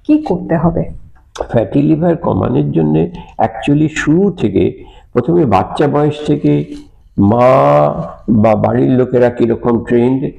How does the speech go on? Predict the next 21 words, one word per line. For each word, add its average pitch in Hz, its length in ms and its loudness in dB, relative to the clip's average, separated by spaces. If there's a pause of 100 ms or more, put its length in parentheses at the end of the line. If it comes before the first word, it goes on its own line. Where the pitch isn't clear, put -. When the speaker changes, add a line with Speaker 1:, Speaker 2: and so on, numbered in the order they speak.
(120)
Speaker 2:
এবং 127 220 0
তাকে 107 260 -2 (100)
কিভাবে 95 400 0
খাওয়াচ্ছেন। 110 560 -2 (460)
অনেক 143 260 -2
সময় 139 260 0
ওভার 113 300 2
ইটিং 101 360 0
হয়, 78 200 -2 (320)
বলে 139 200 2
না, 170 140 2
"উকুন 143 420 2
টেপা 104 400 0 (520)
ভাত - 300 -4
খাও।" 76 360 -4 (280)
তো 110 180 2
ওইগুলো 143 640 2
একটু - 220 -4
ইম্পর্টেন্ট, 120 640 -2
যে 131 100 0
না 113 380 -2